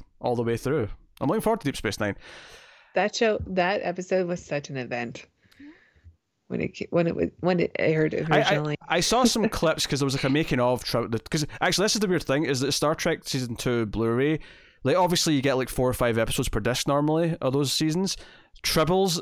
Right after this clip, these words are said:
Speaker 1: uh, Trouble with Tribbles has got a disc to itself because it has so many extras just for that episode that it gets a whole disc
Speaker 2: <laughs>
Speaker 1: just for, just for its own, own episode.
Speaker 2: Yeah, it is a famous episode, but,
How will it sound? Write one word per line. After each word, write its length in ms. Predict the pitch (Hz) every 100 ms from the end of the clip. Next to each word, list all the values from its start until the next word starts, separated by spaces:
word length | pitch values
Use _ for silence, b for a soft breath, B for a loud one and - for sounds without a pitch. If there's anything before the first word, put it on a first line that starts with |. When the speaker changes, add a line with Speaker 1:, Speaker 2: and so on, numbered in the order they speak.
| -
Speaker 1:
uh, 100 | 139
Trouble 220 | 127 160 170
with 100 | 156
Tribbles 400 | 135 139 156 -
has 120 | 120
got 120 | 117
a 40 |
disc 280 | 110 127 -
to 80 | 131
itself 460 | 92 - 110 139 -
because 200 | - 120
it 40 |
has 120 | 120 -
so 160 | 139
many 140 | 131 120
extras 460 | 117 117 - 139
just 180 | 127 120
for 80 | 120
that 160 | 110 104
episode 460 | 113 135 170 170 -
that 80 | 123
it 40 |
gets 140 | 120 117
a 40 |
whole 140 | 117 113
disc 300 | 113 104 208
Speaker 2:
<laughs> 60 |
Speaker 1:
just 220 | 127 120 -
for, 100 | -
just 160 | 117 120
for 100 | 113
its 140 | 90 110
own, 320 | 104 104 - - - _ _ -
own 220 | 107 104
episode. 560 | 339 104 - - 98 -
Speaker 2:
Yeah, 260 | 185 156 165 _
it 120 | 202
is 180 | 247 254
a 60 | 226
famous 320 | 196 165 170
episode, 540 | 160 180 160 147 139 - - -
but, 240 | 160 -